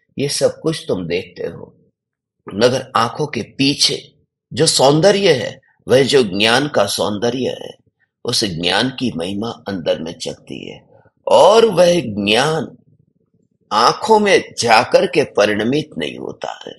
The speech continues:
वह ज्ञान आंखों में जाकर के परिणमित नहीं होता। इसलिए बस उस भाव की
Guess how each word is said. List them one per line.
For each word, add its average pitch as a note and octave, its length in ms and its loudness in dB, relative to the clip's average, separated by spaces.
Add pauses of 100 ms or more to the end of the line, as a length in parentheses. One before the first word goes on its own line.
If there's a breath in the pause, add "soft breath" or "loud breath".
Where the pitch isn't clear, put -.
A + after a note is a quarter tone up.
(1200)
वह C#3+ 400 2
ज्ञान C#3 300 4
आंखों C3 500 -2
में A#2+ 200 -2
जाकर C#3 420 -2
के C#3 140 -4
परिणमित G2+ 680 -4
नहीं D#2 220 -8
होता। G2 440 -10 (380 soft breath)
इसलिए A#2 720 -6 (1400)
बस - 380 -10
उस A#2+ 280 -8
भाव F#2 300 -2
की - 180 -12